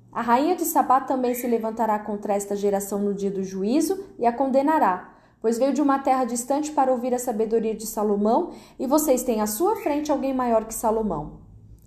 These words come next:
Quando um espírito impuro deixa uma pessoa,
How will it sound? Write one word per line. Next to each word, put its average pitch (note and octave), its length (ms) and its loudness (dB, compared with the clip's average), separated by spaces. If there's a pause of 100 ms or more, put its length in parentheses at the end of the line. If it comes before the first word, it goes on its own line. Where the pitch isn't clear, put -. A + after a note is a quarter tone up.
(120)
Quando C4 280 4
um B3+ 100 2
espírito E4 560 0
impuro C#4+ 520 0
deixa G#3 320 -2
uma G3+ 140 -4
pessoa, B3 680 -2